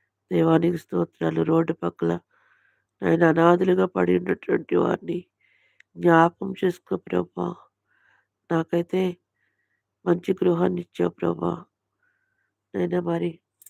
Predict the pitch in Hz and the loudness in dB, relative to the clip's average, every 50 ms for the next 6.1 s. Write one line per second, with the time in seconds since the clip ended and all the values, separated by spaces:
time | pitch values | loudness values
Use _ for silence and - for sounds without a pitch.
0 | - _ _ _ _ _ _ _ _ _ _ - 175 175 170 - - 180 175 180 | -20 _ _ _ _ _ _ _ _ _ _ -4 -2 -2 -2 -6 -10 -8 -6 -6
1 | 175 185 - _ - 156 - - - - 175 175 170 175 170 175 - - 180 170 | -6 -6 -8 _ -6 -6 -6 -6 -4 -2 0 0 0 0 -2 -4 -6 -8 -10 -10
2 | - _ _ _ _ _ _ _ _ _ _ _ _ _ _ _ _ - 170 170 | -10 _ _ _ _ _ _ _ _ _ _ _ _ _ _ _ _ -6 -4 -2
3 | 170 180 180 175 180 170 165 170 165 - 175 180 175 165 175 175 175 - _ - | 0 2 2 2 2 0 0 -2 -2 -4 -2 -2 0 0 -2 -4 -4 -6 _ -10
4 | - - - - _ _ _ _ _ _ _ _ _ _ _ _ - 175 170 170 | -10 -10 -10 -12 _ _ _ _ _ _ _ _ _ _ _ _ -2 0 0 0
5 | 170 - 180 175 175 175 175 175 - _ - 175 170 _ - 165 160 160 156 165 | 0 0 0 2 2 0 -2 -4 -8 _ -8 -8 -8 _ -4 -4 -4 -2 -2 -2
6 | 165 | -2